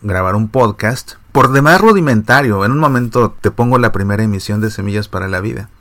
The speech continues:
No tenía yo equipo de grabación formal ni nada, pero tenía mi laptop. Así que se me ocurrió encerrarme en mi automóvil dentro del garage en mi casa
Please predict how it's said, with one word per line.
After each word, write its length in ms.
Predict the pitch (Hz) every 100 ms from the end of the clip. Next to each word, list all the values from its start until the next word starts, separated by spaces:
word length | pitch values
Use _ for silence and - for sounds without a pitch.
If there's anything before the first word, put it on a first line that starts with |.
| -
No 200 | 143 165
tenía 260 | 165 135
yo 100 | 135
equipo 460 | 135 - 110 107 107
de 80 | 95
grabación 760 | 82 90 92 95 90 92 90
formal 480 | 85 87 87 85 95
ni 120 | 104
nada, 480 | 95 107 95 92 135 _ _ _ -
pero 180 | 185
tenía 280 | 165 95 90
mi 100 | 92
laptop. 480 | 95 101 - 87 - -
Así 260 | 113 131 -
que 120 | 143
se 140 | 143
me 80 | 135
ocurrió 680 | 113 131 117 120 120 123 -
encerrarme 580 | 113 107 110 104 131 175
en 80 | 180
mi 60 |
automóvil 720 | 143 127 98 101 101 117 147 104
dentro 400 | 101 110 117 123
del 180 | 110 90
garage 440 | 90 92 107 101
en 80 | 87
mi 100 | 90
casa 460 | - 82 - 101